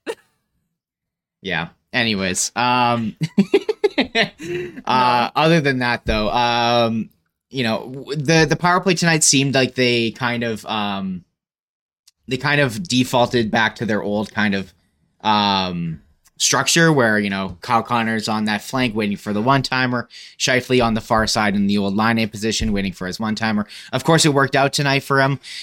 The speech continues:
Speaker 2: Um, and then Wheeler on the, um,
Speaker 1: The back,
Speaker 2: on the goal
Speaker 1: the goal
Speaker 2: line.
Speaker 1: line.
Speaker 2: Um, and th-, this is just, I, I only bring this up just to comment on, uh, on Wheeler's game today. Um, there were a couple times on the power play there where he got the puck on the line where I would have liked to have
Speaker 1: Just
Speaker 2: seen
Speaker 1: jam it,
Speaker 2: him,
Speaker 1: bro.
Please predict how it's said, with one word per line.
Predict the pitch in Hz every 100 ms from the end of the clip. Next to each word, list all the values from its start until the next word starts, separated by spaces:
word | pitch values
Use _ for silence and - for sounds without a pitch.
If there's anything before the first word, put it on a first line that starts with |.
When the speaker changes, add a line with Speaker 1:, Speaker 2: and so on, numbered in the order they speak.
| -
Speaker 2:
Um, | - 113 107 107 104 98 -
and | 110
then | 110
Wheeler | 107 113 110 98
on | 107 104 101
the, | 101 98 95 95
um, | 90 90 87 82
Speaker 1:
The | 127
back, | 180 175 170
Speaker 2:
on | 208
the | 208
goal | 214 214
Speaker 1:
the |
goal |
Speaker 2:
line. | 208 202 196
Speaker 1:
line. | 190 87 85 220 - _
Speaker 2:
Um, | 113 117 117 117 113 -
and | 170 180 180 - _ 123
th-, | 143
this | 143 165
is | 165
just, | 156 147 - -
I, | 127
I | 127 143
only | 143 139
bring | 135 127
this | -
up | 120
just | 101 120
to | 120
comment | - 127 113 113 104
on, | - 113 104 104 - - - -
uh, | - 101 90
on | 104
Wheeler's | 139 175 175
game | 180 175
today. | 180 180 190 185 - - -
Um, | 117 113 123
there | 135
were |
a | 139
couple | 202 208
times | 220 214 185
on | 180
the | 165
power | - 123 131
play | 139
there | 120 117
where | 107 101
he | 113 110
got | 117
the | 104
puck | - 117 -
on | 107
the | 110
line | 101 98 110 117
where | 110
I |
would | 107 123
have | 143 -
liked | 110 120 117 -
to | -
have | 117
Speaker 1:
Just | - 120
Speaker 2:
seen | 117
Speaker 1:
jam | 117 117
it, | 113
Speaker 2:
him, | 107
Speaker 1:
bro. | 208 190 170